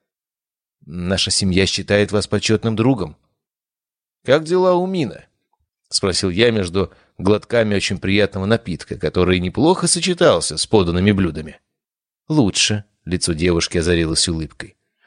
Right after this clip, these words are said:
«Он полностью оправился от того инцидента. Более того, врачи говорят, что его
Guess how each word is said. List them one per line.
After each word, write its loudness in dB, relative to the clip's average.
«Он -4
полностью 2
оправился 0
от -4
того 2
инцидента. -6
Более 2
того, 0
врачи 0
говорят, 0
что -8
его 2